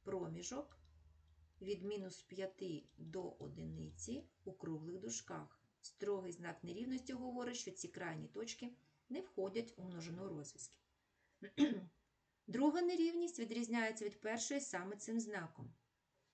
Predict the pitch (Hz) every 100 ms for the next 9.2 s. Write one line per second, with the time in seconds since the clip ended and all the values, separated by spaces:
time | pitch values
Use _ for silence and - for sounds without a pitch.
0 | - 233 226 165 156 - _ _ _ 175
1 | 220 185 185 170 190 214 233 254 277 285
2 | - 269 294 - _ - 175 190 - 202
3 | 226 247 226 262 269 262 - _ _ _
4 | - 240 233 233 208 165 160 - 175 151
5 | 170 202 285 - _ _ _ 214 220 202
6 | 180 175 240 - _ _ _ _ - 302
7 | - 196 180 180 185 196 202 208 - -
8 | 156 147 - 185 185 170 160 - 160 156
9 | 196 240